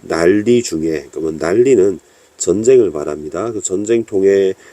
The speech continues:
자식을 잃었다면서 슬퍼하네요. 진옥이 그 자식의 이름을 아십니까? 노인이 대답하기를, "내 자식의 이름은 김진옥이거니와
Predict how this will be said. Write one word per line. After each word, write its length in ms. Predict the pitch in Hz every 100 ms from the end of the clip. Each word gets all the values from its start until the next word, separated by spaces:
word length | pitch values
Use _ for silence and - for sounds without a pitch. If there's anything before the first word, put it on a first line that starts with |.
| _
자식을 540 | - 95 - 101 101
잃었다면서 920 | 107 104 95 - 85 85 85 90 127 131 - _
슬퍼하네요. 1000 | - 120 110 101 90 101 92 78 117 135 - - -
진옥이 560 | - 113 123 104 82 76 _ _ _ _ _ _ -
그 160 | 127
자식의 520 | 120 90 - 104 107
이름을 500 | 95 95 104 120 120 120 _ _
아십니까? 960 | 80 82 - 87 82 78 - 82 80 73 -
노인이 640 | 90 98 98 110 120 120
대답하기를, 800 | - 87 92 - 82 80 78 71 - - - - -
"내 240 | 107 98 90
자식의 920 | - - 90 90 - 95 - 85 82
이름은 580 | 110 92 85 85 80 78
김진옥이거니와 1400 | - 95 95 - - 131 143 123 95 85 82 80 82 80